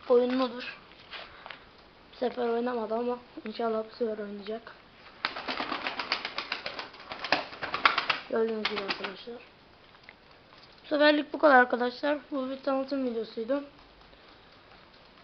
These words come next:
Kanalımızda güzel şeyler yapacağız inşallah. Bin aboneye ulaştıktan sonra, e, sürekli kuşlar hakkında çekiliş yapacağım. Sürekli kuşlar dağıtacağım.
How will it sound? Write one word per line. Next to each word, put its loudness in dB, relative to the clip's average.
Kanalımızda 4
güzel 2
şeyler 2
yapacağız 0
inşallah. -2
Bin 0
aboneye 6
ulaştıktan 2
sonra, 2
e, 0
sürekli 2
kuşlar 2
hakkında 0
çekiliş -4
yapacağım. -2
Sürekli -4
kuşlar 2
dağıtacağım. 2